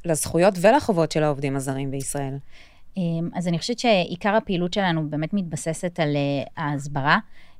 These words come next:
Speaker 2: אה, יש לנו עמוד בפייסבוק שאנחנו מנהלים בו, אה, כל מיני, אה, מידעים, פרסומים, אה, מעניינים את העובדים הזרים בזכויות העבודה ש-, שיכולות להיות להם רלוונטיות, כמו למשל לאחרונה,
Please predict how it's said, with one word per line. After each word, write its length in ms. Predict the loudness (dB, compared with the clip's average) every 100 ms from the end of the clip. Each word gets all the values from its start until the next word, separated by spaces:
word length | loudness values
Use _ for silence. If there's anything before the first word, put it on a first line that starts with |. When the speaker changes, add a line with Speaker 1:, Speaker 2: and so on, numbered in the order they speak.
| -4
Speaker 2:
אה, 60 | -2 2
יש 180 | 2 4
לנו 140 | 4
עמוד 280 | 4 4 2
בפייסבוק 640 | -2 2 2 4 -2 -2
שאנחנו 520 | -4 -2 -2 -2 0 0
מנהלים 540 | 0 2 2 2 2
בו, 240 | 2 2 4
אה, 260 | 4 2 -2
כל 140 | -4 -2
מיני, 380 | 2 2 2 2
אה, 180 | 2
מידעים, 600 | 2 2 4 4 6 4
פרסומים, 760 | 4 0 -4 -2 2 4 4 2 -2 -18 -18 -10
אה, 60 | -2 2 2 2 0 -4
מעניינים 460 | -2 0 2 4 4
את 120 | 6
העובדים 320 | 4 4 2
הזרים 360 | 4 4 4 4
בזכויות 560 | 2 -2 2 2 4
העבודה 440 | 2 2 2 2 2
ש-, 120 | 2 -2 -2
שיכולות 420 | -4 -6 2 2 4
להיות 160 | 4
להם 180 | 4 2
רלוונטיות, 560 | 2 2 2 2 -2 -4
כמו 180 | -4
למשל 400 | 0 0 2 2
לאחרונה, 460 | 2 2 0 2 2